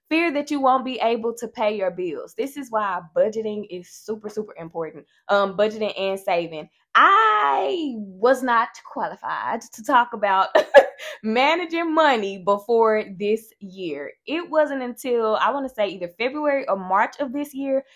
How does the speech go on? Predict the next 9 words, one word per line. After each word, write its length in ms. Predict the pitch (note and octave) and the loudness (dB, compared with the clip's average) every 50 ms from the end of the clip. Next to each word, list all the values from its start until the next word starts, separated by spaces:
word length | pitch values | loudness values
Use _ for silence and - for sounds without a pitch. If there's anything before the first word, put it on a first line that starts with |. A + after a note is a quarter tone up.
| _ _ | _ _
that 120 | - G3 G#3 | 4 6 6
I 120 | G3+ G#3 | 6 6
really 300 | G3+ G#3 A#3 B3+ C#4+ D4+ | 6 4 0 0 0 -2
started 540 | D4 D4 - B3 A#3+ A#3 A#3+ A3+ A3+ A3 - | -4 -2 2 4 4 4 4 0 -2 -8 -8
to 280 | - G#3+ G3 G3 F#3+ F#3+ - - | -8 -6 -4 -4 -4 -6 -6 -2
take 240 | A3+ G#3+ A3 G#3+ | -2 -2 -2 -2
my 200 | A3 G#3 G3 F#3 | -2 -2 -2 -2
money 340 | F3+ F3+ F#3 G3 G3+ F#3 E3 | -2 -4 -4 -4 -4 -4 -8
seriously. 680 | E3+ - - F#3+ F#3 F3 D3 D3 - - - - - - | -12 -10 -8 -6 -6 -6 -6 -10 -14 -16 -16 -16 -18 -18